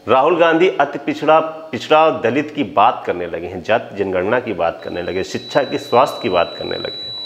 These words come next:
ये लोगों को पसंद आ रहा है, ये इनके नेताओं ने नहीं किया था। जाति समीकरण संभालने के लिए उनके पास मायावती जैसी एक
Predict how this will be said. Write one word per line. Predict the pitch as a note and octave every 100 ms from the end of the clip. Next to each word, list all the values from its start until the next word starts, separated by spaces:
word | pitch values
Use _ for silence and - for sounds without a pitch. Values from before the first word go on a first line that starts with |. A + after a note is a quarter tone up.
| - - -
ये | A#2+
लोगों | C3 D#3
को | -
पसंद | B2 - C#3+ B2+
आ | D#2+
रहा | D2+ -
है, | - - - - - - - - - - - - -
ये | C#3
इनके | E3 F3+
नेताओं | D3+ D3 D3
ने | E3+
नहीं | D#3+ C#3 -
किया | - D#2
था। | - - - - _ - - - - _ - - - - -
जाति | - E3+ F3 B3+
समीकरण | B3 A#3 A#3 A#3
संभालने | A3 G3+ F3+ G3 G#3+
के | G#3+
लिए | G3 G#3
उनके | F#3 F#3+ G3
पास | F#3 G3 G3 - - G#2
मायावती | G2 C3 D3+ D3+ E3
जैसी | B2+ A2 G#2+ D3 C#3
एक | C#3+